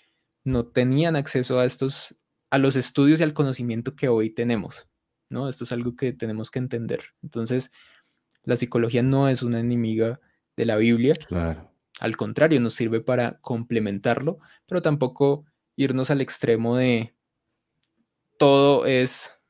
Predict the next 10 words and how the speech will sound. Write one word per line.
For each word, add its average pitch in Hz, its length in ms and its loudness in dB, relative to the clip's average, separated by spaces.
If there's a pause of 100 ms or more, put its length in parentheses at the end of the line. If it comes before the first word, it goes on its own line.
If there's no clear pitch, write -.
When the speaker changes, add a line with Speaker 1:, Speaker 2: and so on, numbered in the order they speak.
Speaker 1:
psicología, 127 600 -4
todo 120 200 4
lo 127 120 0
soluciono 117 600 -6 (300)
en 123 180 -6
terapias, 117 580 -4 (520)
porque, 113 920 -4 (260)
porque, 147 240 -4
pues, - 180 -4
también, 113 640 0